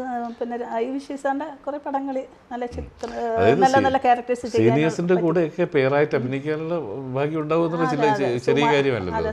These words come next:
Speaker 1: സുമാരൻ ചേട്ടൻ്റെ
Speaker 2: സുമാരൻ
Speaker 1: വൈഫായിട്ട്
Speaker 2: ചേട്ടൻ്റെ കൂടെ
Speaker 1: കുറേ,
Speaker 2: അഭിനയിച്ചിട്ടുണ്ട്.
Speaker 1: കുറേ പടത്തിൽ അഭിനയിച്ചു.
Speaker 2: ആ.
Speaker 1: ക്യാബിനറ്റ്,
Speaker 2: ആ.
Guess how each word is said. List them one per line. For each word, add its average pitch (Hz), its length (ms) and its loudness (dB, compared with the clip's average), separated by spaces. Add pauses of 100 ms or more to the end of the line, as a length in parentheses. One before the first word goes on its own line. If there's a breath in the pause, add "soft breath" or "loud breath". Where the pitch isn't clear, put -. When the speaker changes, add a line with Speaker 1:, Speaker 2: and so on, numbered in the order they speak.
Speaker 1:
സുമാരൻ 226 360 -6
ചേട്ടൻ്റെ 208 320 -6
Speaker 2:
സുമാരൻ 208 60 -2
Speaker 1:
വൈഫായിട്ട് 175 240 0
Speaker 2:
ചേട്ടൻ്റെ 170 240 2
കൂടെ 165 100 2
Speaker 1:
കുറേ, 160 120 0
Speaker 2:
അഭിനയിച്ചിട്ടുണ്ട്. 117 340 -4
Speaker 1:
കുറേ 269 180 0
പടത്തിൽ 202 320 -6
അഭിനയിച്ചു. 175 360 -10
Speaker 2:
ആ. 185 120 -14
Speaker 1:
ക്യാബിനറ്റ്, 185 720 -4 (300)
Speaker 2:
ആ. - 20 -6